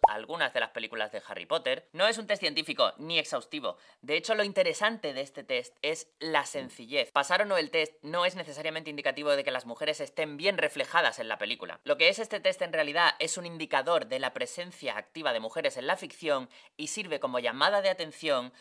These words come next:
de la desigualdad de la representación de género. Es completamente independiente de la calidad de la película e incluso de su valor feminista o su mensaje de ruptura de modelos convencionales.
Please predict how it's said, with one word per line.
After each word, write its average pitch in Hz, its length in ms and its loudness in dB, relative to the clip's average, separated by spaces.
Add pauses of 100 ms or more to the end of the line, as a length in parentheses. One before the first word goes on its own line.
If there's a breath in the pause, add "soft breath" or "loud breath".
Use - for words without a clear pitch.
(120 loud breath)
de 139 100 4
la 143 140 4
desigualdad 147 800 4 (180 soft breath)
de 143 100 2
la 143 100 8
representación 127 600 0
de 107 80 -2
género. 87 440 -10
Es 147 120 -2
completamente 185 560 0
independiente 160 460 0
de 143 80 2
la 127 80 2
calidad 123 340 2
de 220 60 2
la 202 100 4
película 143 480 0
e 151 80 0
incluso 147 380 -2
de 135 100 0
su - 160 -6
valor 131 300 4
feminista 165 840 2
o 139 200 6
su 160 280 -6
mensaje 143 560 -2
de 151 100 2
ruptura 135 440 -2
de 131 80 2
modelos 123 340 2
convencionales. 104 760 -8